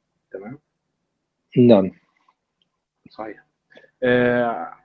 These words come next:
Speaker 1: حضرتك، آه، صفحة Warner Brother لما أنت جيت اخترتها، اخترتها بناءً على المحتوى اللي بتقدمه ورنر Brother.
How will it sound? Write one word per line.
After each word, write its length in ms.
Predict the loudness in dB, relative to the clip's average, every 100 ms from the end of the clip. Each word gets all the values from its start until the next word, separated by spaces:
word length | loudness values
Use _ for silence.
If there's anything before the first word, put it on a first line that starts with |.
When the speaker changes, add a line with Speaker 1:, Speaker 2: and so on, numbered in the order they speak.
| _ _
Speaker 1:
حضرتك، 680 | -14 -6 0 2 2 -2 -12
آه، 500 | -12 -10 -8 -8 -10
صفحة 360 | -6 -6 -6 -2
Warner 280 | 2 4 2
Brother 420 | 2 2 4 2
لما 180 | 0 -4
أنت 100 | -4
جيت 180 | -6 -8
اخترتها، 440 | -6 -6 -6 -6
اخترتها 500 | -6 -6 -6 -2 -2
بناءً 440 | -2 -2 -2 -4 -4
على 160 | -4
المحتوى 420 | -4 -6 -6 -4
اللي 120 | -4 -4
بتقدمه 400 | -6 -8 -4 -2
ورنر 300 | 0 -2 -2
Brother. 240 | -4 -6